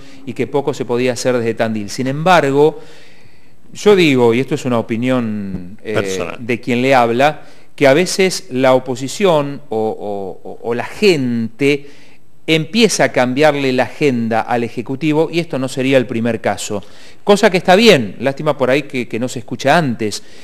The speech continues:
Speaker 1: Eh, ¿qué piensa sobre este tema? ¿Por qué se pueden hacer algunas cosas ahora y antes no? No solo hablo de vivienda, sino de algo más básico que es la generación de suelo urbano.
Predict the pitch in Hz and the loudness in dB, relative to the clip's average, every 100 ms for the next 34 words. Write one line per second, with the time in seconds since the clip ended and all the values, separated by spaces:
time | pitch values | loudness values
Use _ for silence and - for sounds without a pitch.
0 | - - 143 143 135 135 - - - - | -14 2 6 8 6 2 -6 -16 -16 -16
1 | 135 - 214 214 208 151 - 123 - 127 | -14 -2 -2 2 2 2 2 -2 0 2
2 | 131 135 135 123 120 151 - 214 202 - | 2 0 0 0 2 2 0 0 0 0
3 | 185 165 - 160 151 151 - 156 151 - | 0 0 0 0 0 -2 -4 -4 -2 2
4 | 143 185 196 127 147 151 143 120 110 92 | 4 4 2 2 2 2 -2 -4 -4 -6
5 | - - - - 170 226 233 214 202 202 | -14 -16 -16 -10 0 2 6 6 6 6
6 | 170 156 143 117 120 113 147 180 185 175 | 4 4 4 2 0 -2 0 4 4 4
7 | 170 170 190 185 139 156 151 143 131 120 | 0 0 0 -2 -4 -2 -2 -2 0 0
8 | - 139 123 - 117 107 101 90 95 | -2 -4 -4 -4 -4 -2 -4 -6 -10